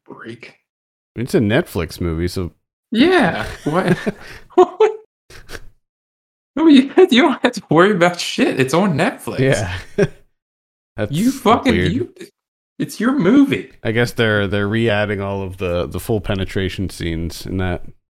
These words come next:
Speaker 2: that one. Um, that's about it. What about Criterion's this week?
Speaker 1: Uh, we have one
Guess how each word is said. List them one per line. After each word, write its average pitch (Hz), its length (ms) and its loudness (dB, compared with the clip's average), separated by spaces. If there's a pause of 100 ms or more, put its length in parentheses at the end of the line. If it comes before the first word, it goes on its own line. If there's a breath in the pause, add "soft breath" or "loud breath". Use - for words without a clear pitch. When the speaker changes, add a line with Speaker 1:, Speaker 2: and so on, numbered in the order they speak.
(160)
Speaker 2:
that 104 160 -12
one. 113 220 -12
Um, 123 880 2 (640)
that's 247 300 -4
about 143 360 4
it. 120 360 0
What 175 140 -2
about 151 260 0
Criterion's 101 580 -4
this 98 180 -8
week? 101 240 -4 (160)
Speaker 1:
Uh, 123 320 -2
we 131 120 0
have 135 160 -2
one 117 420 2